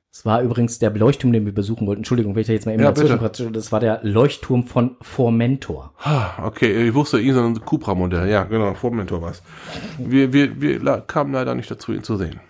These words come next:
Speaker 2: Hm.
Speaker 1: Nein, wir wollten gerne, aber wir kamen nicht.
Speaker 2: Ernsthaft. So, und dann sind wir zum Strand gefahren.
Speaker 1: So, ja.
Speaker 2: Ja, und dann wollten wir uns dann halt, äh, am Strand ein bisschen diesem Geocaching hingeben.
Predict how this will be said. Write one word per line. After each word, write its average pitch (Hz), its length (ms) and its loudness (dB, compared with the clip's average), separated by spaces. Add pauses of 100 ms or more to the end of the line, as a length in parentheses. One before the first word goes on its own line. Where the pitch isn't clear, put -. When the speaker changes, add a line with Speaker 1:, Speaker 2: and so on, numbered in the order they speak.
(120)
Speaker 2:
Hm. 190 160 -2 (120)
Speaker 1:
Nein, 127 200 0 (240)
wir 147 200 2
wollten 220 300 4
gerne, 185 240 0
aber 139 320 0
wir 131 80 0
kamen 85 240 -8
nicht. - 260 -20
Speaker 2:
Ernsthaft. - 540 -4 (560)
So, 143 160 6
und 113 160 0
dann 147 160 2
sind 214 140 -4
wir 202 140 -2
zum 220 120 -8
Strand 151 240 2
gefahren. 82 460 -8
Speaker 1:
So, - 220 0 (160)
ja. - 160 -8 (160)
Speaker 2:
Ja, 117 260 2
und - 80 -6
dann 110 180 0
wollten 123 220 4
wir 120 60 2
uns 113 120 -2
dann 113 140 0
halt, 110 240 2
äh, 107 100 0
am 95 240 0
Strand 123 560 -2
ein - 140 -20
bisschen 113 320 -2
diesem 92 420 -4
Geocaching 170 540 0
hingeben. 190 440 0